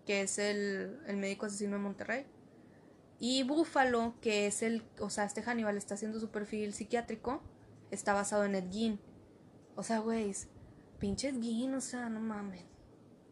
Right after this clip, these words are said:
Pero bueno, esa es una teoría, que él quería transformarse en mujer, estaba buscando, pues, las pieles de mujer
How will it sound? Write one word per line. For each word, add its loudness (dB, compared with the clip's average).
Pero 4
bueno, 2
esa 0
es 0
una 4
teoría, 4
que 4
él 2
quería 6
transformarse 0
en 2
mujer, 2
estaba 0
buscando, 2
pues, 10
las 4
pieles 2
de 6
mujer 4